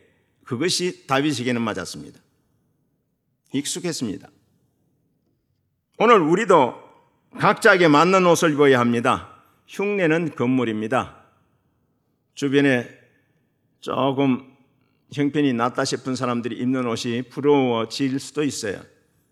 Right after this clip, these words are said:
근데 여러분, 흉내는 금물입니다. 그가 한 벌 걸쳤다가는 생활의 모든 패턴이 이그러지지 않습니까?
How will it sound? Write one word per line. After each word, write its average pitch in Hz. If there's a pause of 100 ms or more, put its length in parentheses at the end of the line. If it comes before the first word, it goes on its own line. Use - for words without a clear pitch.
근데 127
여러분, 131
흉내는 135
금물입니다. 117 (1800)
그가 135
한 156
벌 143 (120)
걸쳤다가는 120 (640)
생활의 139
모든 139
패턴이 123 (300)
이그러지지 110
않습니까? 78